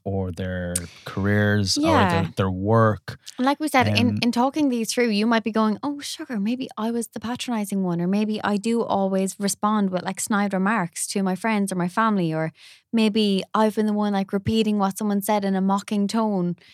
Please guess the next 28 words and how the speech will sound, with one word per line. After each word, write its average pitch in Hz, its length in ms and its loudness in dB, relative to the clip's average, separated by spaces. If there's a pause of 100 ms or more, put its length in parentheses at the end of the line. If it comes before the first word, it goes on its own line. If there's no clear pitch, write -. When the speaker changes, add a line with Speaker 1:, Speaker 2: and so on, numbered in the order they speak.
(140)
Speaker 2:
Like, 240 220 -4
I've, 311 360 4
I've 320 200 0
been 349 220 0
there. 285 260 2
I 254 160 6
have 339 260 -2
done 339 260 2
that. - 420 0
I 254 140 6
have 269 200 0
not 294 300 2
always 277 320 2
been, 269 420 2 (320)
nor 247 240 4
will 285 180 2
I 254 120 2
always 240 360 2
be, 240 420 2 (280)
the 226 100 -4
perfect 220 800 -4
Speaker 1:
Yeah. 127 220 2 (220)
Speaker 2:
human. 240 540 2
We're 233 160 0
not, 254 500 0
but 254 120 -2
it's 262 180 -4
just - 260 -4